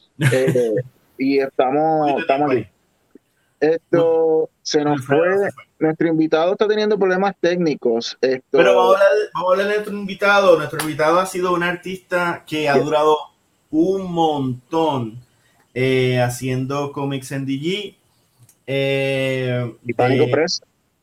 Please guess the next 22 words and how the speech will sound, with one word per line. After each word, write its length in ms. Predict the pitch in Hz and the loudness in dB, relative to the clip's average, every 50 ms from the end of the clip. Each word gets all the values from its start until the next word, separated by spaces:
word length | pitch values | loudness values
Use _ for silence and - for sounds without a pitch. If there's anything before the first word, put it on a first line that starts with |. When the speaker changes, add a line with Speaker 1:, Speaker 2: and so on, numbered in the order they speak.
| _ _ _ _ _ _ _ _ | _ _ _ _ _ _ _ _
Speaker 1:
y 140 | 143 139 | -6 -4
en 140 | 143 147 131 | -4 -2 -2
Pánico 320 | 123 143 147 147 147 151 160 | 0 -2 -2 -2 -4 -2 -2
Press, 180 | 165 185 196 196 | 0 -2 0 0
pero, 160 | 190 170 160 | 0 2 2
eh, 340 | 156 - 139 156 151 - 143 | 0 0 -2 -4 -4 -6 -6
en, 260 | 143 139 143 139 139 | -6 -6 -6 -6 -8
en, 180 | - 139 135 123 | -10 -10 -10 -8
conmigo 520 | 131 151 143 147 160 170 190 202 185 - - 147 | -6 -6 -4 -2 0 2 2 0 0 0 -2 0
ha 120 | 143 143 | 0 0
dibujado, 800 | 151 160 175 175 180 180 170 170 147 139 139 139 135 135 - - - | 0 -2 -2 -2 -4 -4 -2 0 0 0 2 0 -2 -2 -6 -8 -8
ha 140 | 117 123 | -6 -6
inkeado, 800 | 127 135 139 135 - - 127 123 113 113 107 107 104 107 107 - _ _ _ _ _ _ _ _ _ _ _ _ - | -6 -6 -8 -10 -10 -6 -4 -2 -2 -2 -2 -4 -6 -8 -10 -14 _ _ _ _ _ _ _ _ _ _ _ _ -6
ha 140 | 123 127 127 | -4 -4 -2
nada 200 | 127 131 135 135 | -2 -2 -2 -2
más 200 | 139 139 143 139 | -4 -6 -8 -8
coloreado. 840 | - 135 131 131 127 123 123 117 110 107 107 107 107 107 107 117 123 - _ _ _ _ _ _ _ _ _ _ _ _ _ _ | -8 -6 -4 -4 -4 -2 -2 -4 -4 -4 -4 -4 -6 -6 -8 -10 -14 -20 _ _ _ _ _ _ _ _ _ _ _ _ _ _
Después 680 | 117 123 127 123 123 - 120 123 127 127 139 131 - - _ _ _ _ _ _ _ - | -6 -4 -4 -4 -4 -2 0 0 0 0 -2 -4 -8 -14 _ _ _ _ _ _ _ -8
hizo 300 | 139 127 123 123 151 147 | -6 -4 -4 -4 -4 -6
unos 140 | 151 147 | -8 -8
cuantos 360 | - 151 135 135 135 151 143 139 | -8 -8 -8 -6 -6 -8 -8 -8
diseños 840 | 139 139 139 - 139 135 135 135 135 135 139 143 143 147 143 - | -8 -8 -6 -4 -4 -4 -4 -4 -4 -4 -4 -4 -4 -4 -6 -10